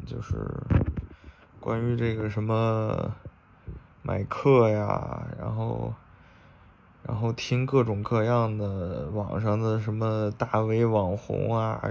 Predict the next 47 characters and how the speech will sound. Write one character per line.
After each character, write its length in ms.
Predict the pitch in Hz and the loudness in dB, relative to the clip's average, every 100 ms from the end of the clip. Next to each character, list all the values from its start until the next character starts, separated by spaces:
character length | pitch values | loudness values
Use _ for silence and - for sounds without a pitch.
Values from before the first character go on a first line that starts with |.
| 95 | -2
然 140 | 107 | -2
后 280 | 113 110 113 - - - - - - - | 0 -2 -2 -8 -18 -20 -20 -20 -12 -4
讲 320 | - - - | 0 0 -2
什 160 | 107 101 | -2 0
么 180 | 113 | 2
各 200 | 117 123 | 4 2
种 180 | 113 107 | 2 0
各 160 | 113 113 | 2 2
样 220 | 113 113 | 4 2
的 100 | 107 | 0
职 220 | - 120 | -4 -4
场 200 | 117 98 107 | -2 -2 -2
知 240 | 113 131 | -2 -2
识 160 | 135 117 | 0 0
啊， 400 | 107 98 101 98 | 0 -2 -2 -4
然 120 | - 101 | -6 -4
后 120 | 110 | -2
来 160 | 107 | 0
问 400 | 104 123 123 107 | 2 4 6 4
我 240 | 101 64 64 - - - - - | 0 -4 -8 -10 -16 -20 -16 -8
对 180 | - 127 | 2 4
不 140 | 117 123 | 4 0
对， 500 | 139 139 107 - - - - - - - - - - - - - - | 2 4 2 -2 -8 -14 -20 -20 -20 -20 -20 -20 -20 -20 -20 -20 -10
然 100 | - | -4
后 440 | 117 120 120 113 113 - - - - - - | 0 2 4 2 0 -4 -8 -14 -20 -20 -12
太 180 | - 151 | 2 4
多 160 | 123 113 | 6 6
太 160 | 117 | 4
多 160 | 113 110 | 4 4
这 140 | 117 | 4
样 160 | 110 113 | 4 4
的 80 | 110 | 2
问 280 | 113 117 120 | 2 2 -2
题 200 | - - | -4 -4
了。 120 | - | 0
我 120 | - 127 | 6 8
也 100 | 139 | 8
知 160 | - | 8
道 140 | 147 139 | 8 8
大 180 | 123 | 8
家 360 | 123 127 127 127 143 - - - | 6 6 6 4 -2 -12 -20 -20
肯 300 | - - 117 | -4 2 2
定 240 | 120 151 151 | 4 4 4
是 220 | 143 139 | 6 6
不 200 | 131 143 | 6 2
懂 320 | - 120 110 - | 4 4 4 2
嘛， 200 | - 110 | -2 -2